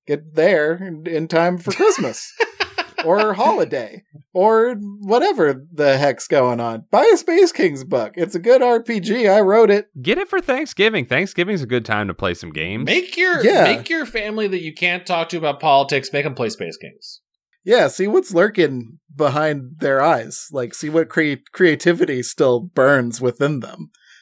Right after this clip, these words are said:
Speaker 1: And, uh, maybe you'll like what you see.
Speaker 2: Awaken their
Speaker 1: Yeah.
Speaker 2: golden hours within them. <laughs>
Speaker 1: Go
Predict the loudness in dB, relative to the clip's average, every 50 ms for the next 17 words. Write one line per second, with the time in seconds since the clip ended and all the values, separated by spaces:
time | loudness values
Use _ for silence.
0 | _ _ _ _ _ _ _ -2 -2 -2 0 2 2 4 4 6 4 4 4 4
1 | 2 0 -2 -6 -14 -18 -16 -12 -6 -6 -6 -4 -2 0 2 2 2 2 0 -2
2 | -4 -6 -6 -8 -6 -6 -6 -8 -6 -2 0 0 2 4 2 2 2 0 0 0
3 | 0 0 0 0 0 0 0 0 0 -2 -2 -2 -4 -4 -8 -12 -16 -16 -12 -12
4 | -12 -8 -6 -6 -6 -6 -6 -10 -14 -20 _ _ _ -6 -6 -6 -8 -10 -14 -18
5 | -20 -20 -20 -20 _ _ _ _ _ _ _ _ -18 -14 -10 -10 -10 -10 -14 -6
6 | 0 2 4